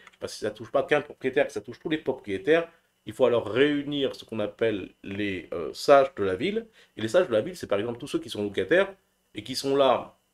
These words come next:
depuis, euh, peut-être même plus longtemps que les propriétaires, hein, et qui savent comment l'économie de la ville tient.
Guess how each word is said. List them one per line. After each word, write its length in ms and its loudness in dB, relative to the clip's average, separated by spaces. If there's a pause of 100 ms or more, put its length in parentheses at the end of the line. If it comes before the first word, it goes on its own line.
(160)
depuis, 640 -6
euh, 120 2
peut-être 360 -4
même 140 4
plus 180 -4
longtemps 280 4
que 80 -8
les 60 0
propriétaires, 640 2 (520)
hein, 140 -10 (420)
et 60 -4
qui 120 -14
savent 200 8
comment 200 0
l'économie 400 -2
de 80 0
la 100 6
ville 160 -8
tient. 240 -4